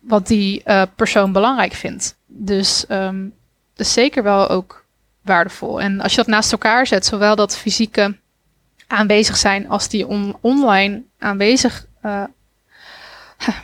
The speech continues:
dat fysieke aanwezig zijn en die online aanwezigheid, dat dat best een mooie,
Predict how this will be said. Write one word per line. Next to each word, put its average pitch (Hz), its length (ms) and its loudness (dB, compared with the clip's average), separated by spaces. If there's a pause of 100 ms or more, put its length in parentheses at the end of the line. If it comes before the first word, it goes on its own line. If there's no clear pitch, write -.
(260)
dat - 160 -2
fysieke 285 420 2
aanwezig 214 340 2
zijn 196 320 0
en 240 140 0
die 233 140 2
online 226 480 2
aanwezigheid, 190 640 -2
dat 220 120 -4
dat 220 160 -2
best 214 260 0
een 226 80 -4
mooie, 202 560 0